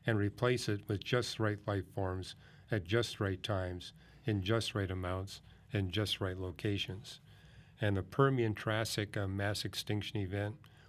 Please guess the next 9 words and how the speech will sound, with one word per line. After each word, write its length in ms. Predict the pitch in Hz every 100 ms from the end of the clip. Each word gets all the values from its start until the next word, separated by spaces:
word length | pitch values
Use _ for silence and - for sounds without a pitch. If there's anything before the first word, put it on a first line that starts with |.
| -
was 220 | 113 107 -
followed 560 | - 117 117 110 101
by 240 | 101 101 98
an 240 | 101 104 -
equally 420 | 123 120 107 98
major 580 | 95 101 101 92 92 90 - - -
mass 300 | 101 101 98
speciation 760 | - 104 95 - 104 98 107
event. 280 | 90 95 87